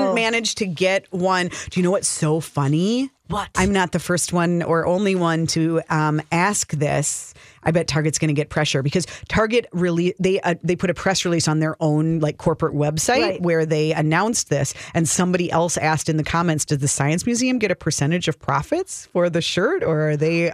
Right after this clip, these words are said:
Speaker 1: Well,
Speaker 2: um, involved in the rela-?" There's got to be
Speaker 1: oh, I'm
Speaker 2: some
Speaker 1: sure
Speaker 2: kind of
Speaker 1: either they,
Speaker 2: partnership.
Speaker 1: don't you think they had to, at the very least, pay the Science Museum
Speaker 2: Yeah.
Speaker 1: for their design?
Speaker 2: Something.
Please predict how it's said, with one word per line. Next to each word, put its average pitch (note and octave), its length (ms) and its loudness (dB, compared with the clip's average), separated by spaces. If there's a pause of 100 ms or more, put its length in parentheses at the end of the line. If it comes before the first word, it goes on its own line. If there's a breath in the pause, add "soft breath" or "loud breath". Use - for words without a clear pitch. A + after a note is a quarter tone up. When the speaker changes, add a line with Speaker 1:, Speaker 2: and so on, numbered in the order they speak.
Speaker 1:
Well, D#3+ 200 2
Speaker 2:
um, D#3+ 160 0
involved E3 480 0
in F#3 80 0
the D#3+ 60 0
rela-?" D3+ 280 0 (220 loud breath)
There's C4+ 200 0
got B3 340 2
to C#4+ 80 4
be C4+ 140 0
Speaker 1:
oh, - 140 -2
I'm F4+ 80 0
Speaker 2:
some C4+ 320 2
Speaker 1:
sure G#4 140 0
Speaker 2:
kind D4+ 260 2
of E4 120 2
Speaker 1:
either D#4+ 120 -2
they, - 80 2
Speaker 2:
partnership. E3+ 580 0
Speaker 1:
don't A#3 220 0
you C4+ 80 -4
think A3 160 -4
they F3 160 0
had F3+ 240 -2
to, E3+ 100 -2
at F3+ 120 -6
the E3 80 -6
very F3 280 -2
least, E3 320 -4
pay F#3+ 540 0
the F3 160 -8
Science F3+ 340 -2
Museum F3+ 360 2
Speaker 2:
Yeah. E3+ 180 0 (100)
Speaker 1:
for A3 140 0
their F#3+ 240 -4
design? E3 300 -2
Speaker 2:
Something. A3+ 540 0